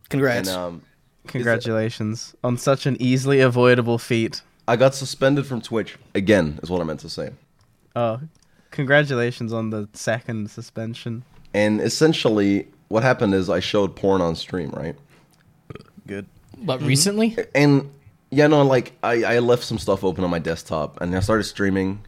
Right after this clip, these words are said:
Speaker 3: How?
Speaker 2: There was a picture of porn,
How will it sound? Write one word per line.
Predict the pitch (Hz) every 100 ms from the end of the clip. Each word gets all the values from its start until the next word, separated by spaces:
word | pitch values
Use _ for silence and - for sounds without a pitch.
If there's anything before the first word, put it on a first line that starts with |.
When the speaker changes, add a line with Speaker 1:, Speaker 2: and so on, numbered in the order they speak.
| -
Speaker 3:
How? | 107 104 113 131 - - - - - _
Speaker 2:
There | 107 123
was | 123
a | 104
picture | 139 139 - 104
of | 95
porn, | - 107 95 85